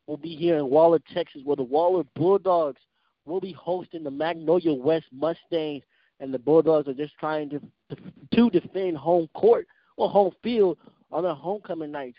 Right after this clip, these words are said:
Glad to see that number sixty-three for the Bulldogs, Gabriel Hall, is back fully and healthy to help out this Bulldog defense. It's kinda seem and to be in a little slump, which, uh, which you should say myself, but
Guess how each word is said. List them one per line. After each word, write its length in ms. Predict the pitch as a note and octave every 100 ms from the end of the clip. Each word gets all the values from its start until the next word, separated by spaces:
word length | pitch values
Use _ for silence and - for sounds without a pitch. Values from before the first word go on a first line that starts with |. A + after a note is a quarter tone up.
| _
Glad 240 | D3 D3
to 60 | - _
see 120 | E3+ D3+
that 260 | D3 B2 - _ _
number 240 | G3 F3+ C#3 -
sixty-three 640 | G#3 - D#3+ - F3 F#3
for 140 | - D#3+
the 80 | A2+
Bulldogs, 560 | C3+ D#3+ D#3+ D3 A#2+ -
Gabriel 360 | D3+ D#3+ C#3 A#2+
Hall, 340 | D3 D3+ C3 - _ _ _ _
is 160 | D3+ A#2+ A#2+
back 220 | C#3+ D3 - -
fully 340 | D3+ D3+ C#3 C#3
and 220 | C#3+ B2 _ _ _
healthy 560 | - G3+ G3 - E3+ -
to 320 | G#3 G#3+ F3 D3+ _ _ _ _ _ _ _ _
help 200 | B3 B3
out 180 | A3+ G#3
this 140 | E3+ -
Bulldog 460 | E3+ G3+ F3 E3+ C#3+ C3
defense. 260 | F#3 -
It's 140 | D3 C#3 -
kinda 240 | F#3+ D#3 -
seem 320 | F3+ D#3+ D3+ -
and 160 | D3
to 60 | D3
be 80 | D#3+
in 80 | D3
a 20 |
little 260 | D3+ C3 A#2 -
slump, 420 | C#3+ D#3+ F3+ - - - -
which, 220 | C#3 -
uh, 120 | D3+
which 240 | C#3+ C#3+ -
you 80 | -
should 140 | C3 -
say 140 | D#3+ D3+
myself, 540 | B2+ A2+ - F3 B2+
but 240 | C#3+ C#3+